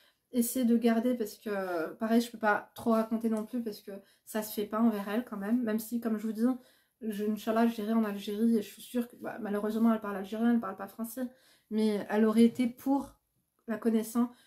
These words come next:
que je vous raconte cette histoire, elle vous l'aurait racontée, on aurait pleuré ensemble dans les moindres détails. Et peut-être que d'ailleurs, un jour, je vous la présenterai avec grand plaisir. Mais, euh, selon moi, elle aurait dû serrer les coudes avec, euh, deux, trois de ses sœurs et,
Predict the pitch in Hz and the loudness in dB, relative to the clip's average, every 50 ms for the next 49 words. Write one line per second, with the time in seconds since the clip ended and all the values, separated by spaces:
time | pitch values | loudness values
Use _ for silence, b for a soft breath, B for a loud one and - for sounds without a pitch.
0 | B B _ 247 233 226 226 220 220 214 220 233 226 226 233 214 - 233 - - | B B _ -2 0 0 2 0 0 0 0 0 0 0 -2 -4 -4 -8 -10 -4
1 | - 233 240 240 226 214 208 208 208 202 202 202 196 202 202 202 - 226 220 - | 0 2 2 2 2 0 0 -2 -4 -4 -4 -4 -2 -4 -4 -2 -4 -4 0 2
2 | 247 240 226 196 202 196 196 - - 214 220 233 226 226 226 - - 226 240 247 | 4 4 4 4 0 -6 -10 -6 -6 -2 0 2 2 2 0 -2 0 2 2 2
3 | 226 233 b b b b b b b - 226 220 220 214 214 214 226 233 233 233 | 2 0 b b b b b b b 0 2 2 2 4 2 4 6 6 6 6
4 | 226 220 220 214 - 202 214 233 240 208 - - - _ _ _ _ _ _ 208 | 6 4 2 0 0 0 2 4 4 2 0 -4 -12 _ _ _ _ _ _ -2
5 | 220 220 - 226 208 233 233 226 - - - 220 208 202 214 214 220 226 220 202 | -2 -2 -2 -2 0 0 -2 -2 -4 -6 -6 -4 -4 -2 0 0 0 0 0 -2
6 | 202 220 226 226 - 220 208 190 - - 220 214 214 208 208 - - 226 208 202 | -4 -6 -8 -8 -6 -8 -8 -8 -8 -8 -8 -8 -6 -8 -8 -8 -8 -8 -8 -8
7 | 196 202 - 208 208 - 226 202 202 202 220 262 269 - _ _ _ _ _ _ | -10 -10 -12 -12 -10 -8 -8 -8 -6 -4 -4 -6 -6 -8 _ _ _ _ _ _
8 | _ _ _ _ _ _ _ _ _ _ _ _ _ - - b b b b b | _ _ _ _ _ _ _ _ _ _ _ _ _ -20 -20 b b b b b
9 | b b b b b 214 220 220 220 214 202 208 208 - 233 233 226 220 226 233 | b b b b b 0 2 4 4 4 2 0 0 4 4 6 6 6 6 6
10 | 240 247 233 214 220 220 214 240 233 - - 233 220 220 220 208 214 - - 254 | 6 6 4 2 2 2 0 0 0 0 -2 -2 0 0 0 0 -2 -4 -6 -2
11 | 247 233 202 196 196 208 208 - 202 185 180 175 170 170 - - 269 - _ 240 | -2 -2 -2 -2 -6 -10 -10 -10 -10 -8 -8 -8 -8 -10 -12 -16 -20 -20 _ -10
12 | 208 208 208 - - 233 233 - - 220 220 - - 214 220 233 233 220 190 180 | -8 -8 -8 -6 -6 -6 -6 -6 -8 -10 -8 -6 -2 0 2 2 2 2 0 -4
13 | - 208 | -8 -10